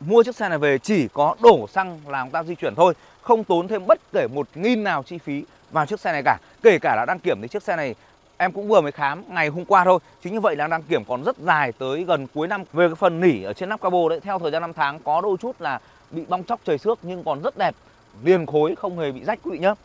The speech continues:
Đây là một cái khối động cơ mười sáu van thẳng hàng,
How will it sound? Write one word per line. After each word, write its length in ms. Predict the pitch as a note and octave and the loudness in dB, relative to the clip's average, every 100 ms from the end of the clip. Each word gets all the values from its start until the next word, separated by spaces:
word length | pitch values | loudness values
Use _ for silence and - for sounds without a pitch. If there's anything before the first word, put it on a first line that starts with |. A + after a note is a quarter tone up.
| - - - - | -20 -20 -20 -2
Đây 160 | A3 A3 | 4 4
là 80 | |
một 80 | F3+ | 2
cái 100 | D3+ | -2
khối 200 | D3 F3 | 0 2
động 160 | G#3+ D#3+ | 2 0
cơ 280 | G3+ G#3+ G3+ - - | 2 2 2 0 -6
mười 360 | E3 A3+ A3+ D#3+ | 4 8 8 6
sáu 340 | - E3 E3+ | -2 0 0
van 440 | G#3 A3 G#3+ G3+ F3 - - - | -2 0 2 0 -8 -20 -20 -4
thẳng 240 | F3+ A#2+ F2+ | -4 -4 -8
hàng, 380 | C#3+ D#3+ D3 A#2 | 2 4 4 0